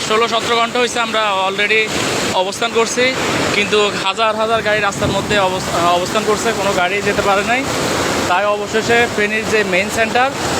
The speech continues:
ওইখান দিয়ে আমরা এখন হেঁটে যাচ্ছি। তবে, আহ, পানি বিপদসীমার, আহ, অনেক উপরে, কারণ এখান দিয়ে অনেক লোকজন পানির স্রোতে already চলে গেছে, এরকম রেকর্ড আমরা দেখতেছি।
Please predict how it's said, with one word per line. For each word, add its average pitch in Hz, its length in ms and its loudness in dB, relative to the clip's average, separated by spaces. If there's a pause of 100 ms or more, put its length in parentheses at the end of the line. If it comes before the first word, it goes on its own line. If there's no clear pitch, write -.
ওইখান 208 320 2
দিয়ে 226 280 4
আমরা 202 240 0
এখন 196 160 0
হেঁটে 196 240 0
যাচ্ছি। 214 500 4
তবে, 196 400 4
আহ, - 760 0
পানি 190 220 0
বিপদসীমার, 220 720 2
আহ, 196 560 0
অনেক 202 240 0
উপরে, 214 340 2 (680)
কারণ 190 200 2
এখান 208 280 0
দিয়ে 226 160 4
অনেক 214 440 2
লোকজন 208 440 2 (640)
পানির 190 240 0
স্রোতে 214 300 -2
already 202 360 2
চলে 208 200 2
গেছে, 190 240 0
এরকম 185 340 0
রেকর্ড 190 300 2 (440)
আমরা 185 220 0
দেখতেছি। 190 420 -2